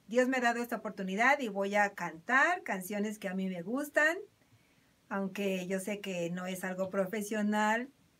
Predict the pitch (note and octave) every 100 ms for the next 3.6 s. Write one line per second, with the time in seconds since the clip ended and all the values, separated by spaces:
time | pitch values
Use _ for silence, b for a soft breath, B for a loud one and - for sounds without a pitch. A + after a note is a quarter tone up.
0 | _ C#4 C#4 - G3 F#3 F#3+ G3 A3 C#4+
1 | D4+ D#4 C#4+ C#4 C#4 G#3+ F#3+ F3+ - E4
2 | F4 B3 A3 G#3 G#3 F3+ G3 G4 G4+ G#3+
3 | G3 F3+ F#3+ A3+ D4+ F3+